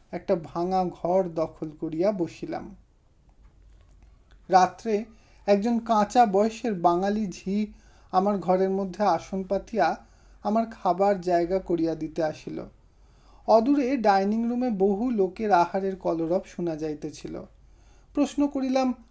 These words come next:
"আমাকেও সেখানে না দিয়ে এখানে দিচ্ছ কেন?" সে কহিল, "তারা যে নোয়া কাটা, বাবু, তাদের সঙ্গে কি আপনাকে দিতে পারি?"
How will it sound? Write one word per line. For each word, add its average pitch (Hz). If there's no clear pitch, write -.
"আমাকেও 175
সেখানে 240
না 202
দিয়ে 226
এখানে 208
দিচ্ছ 233
কেন?" 233
সে 262
কহিল, 254
"তারা 190
যে 262
নোয়া 190
কাটা, -
বাবু, 170
তাদের 165
সঙ্গে 254
কি 262
আপনাকে 175
দিতে 175
পারি?" 262